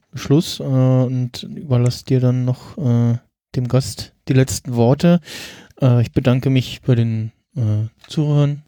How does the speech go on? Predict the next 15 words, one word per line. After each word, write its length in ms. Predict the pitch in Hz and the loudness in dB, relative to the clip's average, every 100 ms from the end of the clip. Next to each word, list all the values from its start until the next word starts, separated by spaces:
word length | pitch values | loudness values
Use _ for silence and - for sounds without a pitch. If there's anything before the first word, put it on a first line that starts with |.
| _ | _
bei 120 | - | -6
den 180 | 113 113 - _ _ _ _ _ _ _ _ _ _ _ | -4 -4 -10 _ _ _ _ _ _ _ _ _ _ _
Hörerinnen 360 | 156 165 160 | 4 4 4
und 180 | 143 135 | 2 0
Hörern, 440 | 143 147 147 147 147 | 0 2 2 0 -4
äh, 580 | - 120 127 131 139 139 _ | -2 0 0 0 -4 -10 _
fürs 240 | - 127 | -4 -4
Zuhören 320 | - 147 175 170 | -2 0 0 0
und 160 | 117 - _ - | -4 -6 _ -4
ja, 100 | 73 - _ | -4 -6 _
äh, 240 | - 107 107 | -4 -2 -2
dann 260 | 107 104 - - | -4 -6 -10 -6
hoffentlich 300 | 120 127 123 | -4 -2 -4
auch 80 | |
fürs 360 | - 113 110 - | -4 -2 -2 -8